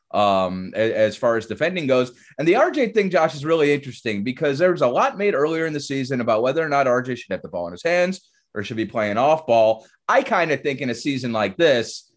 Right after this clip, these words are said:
you know, th-, this is where you, this is where you suffer through it. And, and this is where you get that experience, even though it might not look right. With that said, I'm sure R J will enjoy being able to, uh, to, to give up the, <laughs> the rock at times.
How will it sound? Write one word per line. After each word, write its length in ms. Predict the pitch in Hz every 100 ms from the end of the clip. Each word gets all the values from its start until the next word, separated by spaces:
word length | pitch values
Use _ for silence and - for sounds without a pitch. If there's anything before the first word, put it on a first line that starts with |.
| _
you 80 | 165
know, 280 | 139 127 131
th-, 180 | 147 135
this 180 | 185
is 120 | 180 143
where 160 | 147
you, 520 | 135 127 131 123 120 113
this 180 | 139 143
is 100 | 123
where 100 | 131
you 120 | 110
suffer 340 | - 127 113
through 320 | 101 135 117
it. 120 | 80 87
And, 160 | 107
and 120 | 110
this 120 | 123 127
is 100 | 117
where 100 | 113
you 80 |
get 200 | 95 135
that 140 | 117 104
experience, 720 | 98 - 104 101 98 98 - _ _ 135
even 160 | 131
though 120 | 127
it 80 | 117
might 160 | 117 117
not 220 | 107 101
look 220 | 175 202
right. 300 | 107 95 98 - _ _ _
With 160 | 147 147
that 220 | 143 -
said, 240 | 226 185
I'm 100 | 143
sure 180 | 139 165
R 200 | 139 196
J 480 | 147 131 117 113 110 _ _ -
will 180 | 143
enjoy 520 | 135 131 123 185 160 135
being 180 | 135 131
able 200 | 123 127
to, 320 | - 131 120
uh, 260 | 117 110 104
to, 440 | - 127 117 110 104 120 -
to 120 | 135
give 200 | 104 147
up 140 | 156
the, 80 | 139
<laughs> 280 | 127 - -
the 60 |
rock 360 | 170 151 151 143
at 160 | 135 131
times. 500 | 180 175 139 143